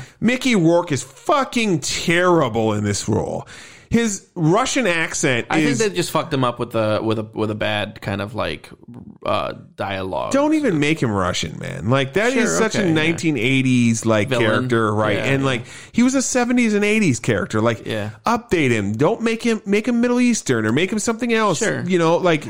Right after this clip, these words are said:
Speaker 2: Actually, I didn't, I, like, I liked his motivation. I
Speaker 1: Yeah.
Speaker 2: thought he was pretty cool. He had, like, a, like, a real, like, stronger than everybody around him vibe that I
Speaker 1: Sure.
Speaker 2: really liked.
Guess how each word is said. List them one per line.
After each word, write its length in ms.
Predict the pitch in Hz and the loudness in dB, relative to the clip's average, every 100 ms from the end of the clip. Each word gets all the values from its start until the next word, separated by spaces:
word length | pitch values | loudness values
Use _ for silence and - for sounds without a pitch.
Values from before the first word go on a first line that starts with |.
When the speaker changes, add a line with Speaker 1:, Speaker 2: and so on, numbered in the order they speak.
| - | -4
Speaker 2:
Actually, 240 | 202 226 | -2 0
I 40 | |
didn't, 260 | 185 170 151 | 2 0 0
I, 40 | 156 | 0
like, 200 | 151 156 | 0 2
I 100 | 185 | 2
liked 320 | 185 175 180 | 2 0 -2
his 140 | 165 | -2
motivation. 800 | 151 139 120 131 131 165 160 156 | 0 0 2 0 0 -2 -2 -2
I 120 | - 143 | -2 0
Speaker 1:
Yeah. 80 | 135 | 0
Speaker 2:
thought 100 | 139 | 0
he 80 | |
was 160 | 139 135 | -2 -4
pretty 220 | - 147 | -2 -4
cool. 320 | 127 147 135 | 0 2 2
He 200 | 127 131 | 2 0
had, 220 | 131 127 127 | 0 0 0
like, 220 | 123 123 | -2 0
a, 300 | 123 123 110 - - _ | 0 0 -2 -14 -20 _
like, 140 | 135 | -2
a 80 | 131 | 0
real, 260 | 127 131 127 | 2 2 2
like, 480 | 123 117 113 - _ | 0 0 -4 -12 _
stronger 560 | - - - 147 135 135 | -12 -12 0 0 2 2
than 140 | 127 | 2
everybody 380 | 120 120 120 117 | 2 0 2 2
around 260 | 117 117 120 | 2 2 0
him 100 | 120 | 2
vibe 300 | 123 117 120 | 0 0 -2
that 100 | 117 | -2
I 20 | |
Speaker 1:
Sure. 120 | 131 | 0
Speaker 2:
really 100 | 123 123 | 0 0
liked. 320 | 123 120 | -4 -6